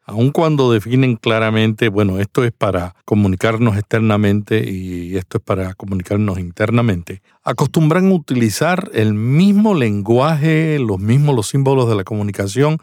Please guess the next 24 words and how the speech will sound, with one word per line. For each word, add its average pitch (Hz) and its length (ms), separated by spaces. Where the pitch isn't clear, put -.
que 131 100
utilizan 131 540
adentro 131 400
para 120 160
comunicarse 110 480
afuera 185 440
y, 143 300
y 143 140
fallan 175 560
completamente. 110 800
¿Cómo 254 220
pueden 208 240
mejorar 143 640
las 123 380
iglesias 131 800
al 127 220
utilizar 117 680
las 120 180
redes 135 260
sociales? 147 420
Porque 117 320
las 117 240
redes 143 320
sociales 165 760